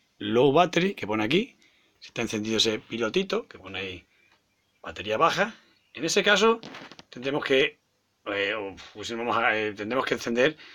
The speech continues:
que poner a cargar el, el, el inversor, y eso se hace de la siguiente manera. Primero aquí tenemos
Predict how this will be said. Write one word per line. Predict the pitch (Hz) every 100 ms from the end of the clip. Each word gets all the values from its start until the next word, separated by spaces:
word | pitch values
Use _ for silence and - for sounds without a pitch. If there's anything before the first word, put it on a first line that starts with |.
| - _
que | -
poner | 117 117
a | 120
cargar | 117 113 113
el, | 110 -
el, | 110 107 101 127
el | 101
inversor, | 104 92 - 85
y | 92
eso | 117
se | 104
hace | 123 147
de | 107
la |
siguiente | 90 92 95 85
manera. | 80 - - _ - - -
Primero | - 196
aquí | 214 202
tenemos | 196 208 208